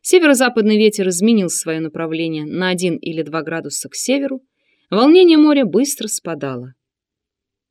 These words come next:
Подняли большой коричневый треугольный парус на фок-мачте,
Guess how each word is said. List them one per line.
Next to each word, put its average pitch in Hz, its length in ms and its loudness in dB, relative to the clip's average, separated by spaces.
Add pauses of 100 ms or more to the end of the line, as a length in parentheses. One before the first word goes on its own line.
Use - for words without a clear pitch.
(220)
Подняли 294 380 4
большой 226 400 -2
коричневый 233 560 -4
треугольный 208 480 0
парус 156 400 -8
на 160 100 -8
фок-мачте, 156 680 -8